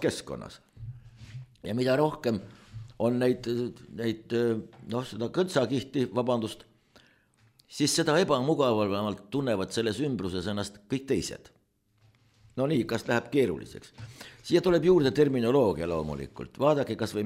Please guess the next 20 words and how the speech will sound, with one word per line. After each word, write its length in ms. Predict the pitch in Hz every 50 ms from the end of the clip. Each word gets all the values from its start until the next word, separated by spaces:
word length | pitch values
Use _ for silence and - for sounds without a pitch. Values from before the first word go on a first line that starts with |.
| 110 113
meie 160 | 110 104 95
praeguse 560 | - - 127 131 139 135 135 113 - 98 92
aja, 240 | 95 101 101 92 87 90 - - _ _ _ _ _ _ - - - _ _ _ _ _ -
noh, 160 | 95 113 110 - -
kõik 240 | 127 123 123 - 104
need 140 | 95 - -
kuumad 400 | 135 143 143 123 104 85 - - -
teemad. 460 | 160 175 185 180 156 131 113 - - - - _ _ _ _ _ _ _ _ _ _ _ _ _ _ _ - - _ _ _ _ - -
Ja, 560 | 98 104 107 110 110 110 110 107 107 107 - - 87
ja 200 | 104 110 117 117 107 -
siin 200 | 160 190 185 165
on 160 | 147 123 113 - - - _ - _ _ 113
abi 220 | 143 143 - 120 113
osutamine 640 | 120 113 107 104 - - - 82 82 82 87 85 80
sellele 460 | - 117 110 104 101 95 92 92 92
ja 140 | 98 104 110
abi 240 | - - 117 104 92
osutamine 640 | 92 92 85 85 76 - - 73 69 73 73 71 -
kellelegi 480 | - 101 98 85 73 73 71 73 69 -
teisele. 500 | - 101 104 98 - 104 90 90 82 -